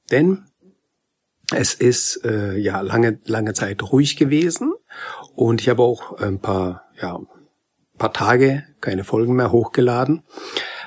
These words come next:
Ähm, und mich haben auch Nachrichten erreicht: "Ja, Maxim, was ist los? Wann kommt denn wieder mal eine Folge von Bauherr werden?" Und, ähm,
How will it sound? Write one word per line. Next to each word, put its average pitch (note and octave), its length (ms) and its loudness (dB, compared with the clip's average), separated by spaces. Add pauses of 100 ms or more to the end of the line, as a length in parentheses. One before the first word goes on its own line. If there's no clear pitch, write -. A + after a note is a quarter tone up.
(160)
Ähm, G#2+ 580 0 (260)
und G#2+ 80 0
mich G#2 160 2
haben B2 160 6
auch A2+ 160 0
Nachrichten A#2+ 420 0
erreicht: G#2+ 380 -4
"Ja, B2+ 180 0 (220)
Maxim, C#3+ 360 -2
was A#2 140 -6
ist A2+ 120 -4
los? F3 260 2 (1080)
Wann G2+ 140 -2
kommt G2 280 0
denn G2+ 340 2
wieder F#2 200 0
mal E2 200 -4
eine B2+ 220 2
Folge F2+ 400 2
von F3+ 200 4
Bauherr D#2 300 0
werden?" E2+ 300 -6 (680)
Und, G#2+ 480 2
ähm, G#2+ 400 4